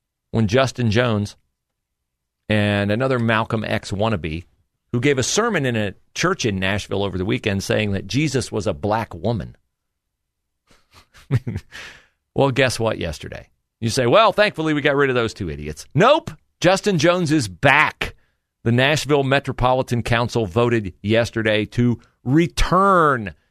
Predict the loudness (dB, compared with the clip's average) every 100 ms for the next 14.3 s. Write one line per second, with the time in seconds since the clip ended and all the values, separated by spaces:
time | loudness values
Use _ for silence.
0 | _ _ 2 2 2 -2 0 0 0 -2
1 | -2 -4 -4 -2 -2 0 -4 -4 -6 -6
2 | -6 -4 -4 -2 -2 2 2 0 -6 -6
3 | 0 4 4 2 0 -2 0 0 -2 0
4 | -2 0 2 4 4 0 _ _ _ _
5 | -2 0 -2 -2 0 0 0 -2 -2 -2
6 | -2 -2 -6 0 0 2 2 2 2 0
7 | 0 -2 -4 _ -4 -2 -4 _ _ _
8 | _ _ _ _ _ _ -8 -6 -2 -2
9 | 0 -2 -2 -2 -2 0 0 0 0 0
10 | -2 -4 -2 -2 -2 -2 -2 -2 -2 -2
11 | -2 -6 _ _ _ _ _ _ _ _
12 | _ _ _ _ _ _ _ _ _ _
13 | -8 -2 2 4 2 2 0 2 2 2
14 | 0 -2